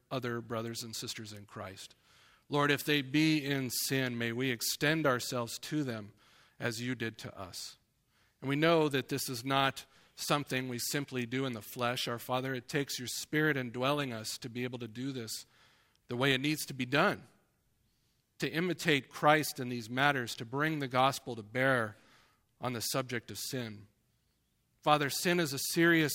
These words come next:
thing, and it, it lurks at the door waiting to create division at every opportunity. Father, by your grace, may we fight against it. May we be a unified body of Christ. May we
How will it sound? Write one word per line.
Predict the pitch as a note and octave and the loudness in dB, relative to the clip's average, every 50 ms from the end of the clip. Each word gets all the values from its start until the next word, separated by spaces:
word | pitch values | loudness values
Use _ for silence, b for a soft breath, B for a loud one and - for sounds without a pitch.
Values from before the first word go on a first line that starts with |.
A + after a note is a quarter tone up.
| - - | -2 0
thing, | - D#3+ E3+ F3 E3 D#3+ | 2 4 4 4 4 2
and | C#3+ B2+ | 0 -2
it, | A#2+ A#2 - _ b b b b b b | -2 -4 -8 _ b b b b b b
it | - C#3 B2+ A#2+ | -2 -2 -2 -2
lurks | C3 C3 D3+ E3 F3 E3+ - - - D#3 | 0 4 8 8 8 8 8 4 -2 -2
at | C#3+ | -2
the | - C#3 C3+ | -2 -2 -2
door | B2+ D3 D3 D3+ D3+ D3 C3+ | 0 2 2 4 4 2 2
waiting | B2+ C3+ C#3 D#3 E3 E3 D#3+ D#3 D#3 | 2 2 2 4 4 2 2 0 -2
to | C#3+ C3+ | -2 -4
create | - - - C#3+ C#3+ D3 C#3+ - | -6 -4 -2 2 2 2 2 0
division | - B2+ A#2+ C3 C#3+ D3 B2+ C#3 B2+ | -2 -4 -2 0 0 0 0 0 -2
at | B2+ B2 C3+ | -2 0 0
every | C#3 C#3 C3+ C3 B2+ | 0 0 2 2 2
opportunity. | B2 A#2+ - - A2+ - - B2+ A#2+ A2+ A2 G#2 G#2 G#2 G#2 _ _ b b b b b b b b b b b b b b b b _ - - _ _ - | 2 0 0 -4 -10 -8 -8 -6 -6 -6 -8 -8 -10 -14 -16 _ _ b b b b b b b b b b b b b b b b _ -18 -18 _ _ -4
Father, | - B2 C3 C3 B2+ B2 | -2 0 0 0 0 -2
by | A#2 A2+ A#2 A#2+ B2 | -4 -2 -2 0 0
your | B2 B2 A#2 A#2 | 0 -2 -4 -6
grace, | A2+ A#2 A#2 A#2 B2 B2+ B2 - - | -6 -6 -2 -2 0 0 -2 -4 -8
may | B2+ A#2+ | -8 -8
we | A2+ G#2+ | -8 -8
fight | - - - C#3+ C#3+ D3+ | -10 -2 2 4 4 4
against | C#3+ B2 A2+ B2+ C3 D#3 E3 - - - | 2 0 -2 -4 -4 -4 -4 -8 -10 -12
it. | - - _ _ _ _ _ _ _ _ _ _ _ _ _ _ | -14 -16 _ _ _ _ _ _ _ _ _ _ _ _ _ _
May | B2+ C3+ C3+ | 0 2 4
we | C#3 C#3+ C#3 | 4 4 2
be | C3 B2 B2 D3 E3+ F3 F3 D#3+ D3+ D3+ - | 0 2 2 4 4 4 4 4 2 0 0
a | C3 B2+ | -2 -2
unified | B2+ C#3 D#3 D3+ C#3+ - - C#3 C3 B2+ B2 A#2+ A#2+ | 0 0 0 -2 -2 0 4 4 4 4 4 2 2
body | B2 A#2+ B2+ C3 B2 B2 | 2 2 2 2 0 -4
of | A#2+ A2+ - | -8 -10 -10
Christ. | - - C3 B2 A#2+ A#2 A2 - - - | -6 0 2 2 2 0 -2 -8 -10 -8
May | B2+ B2 B2+ | -8 -8 -6
we | B2 B2 B2 A#2+ | -6 -6 -8 -10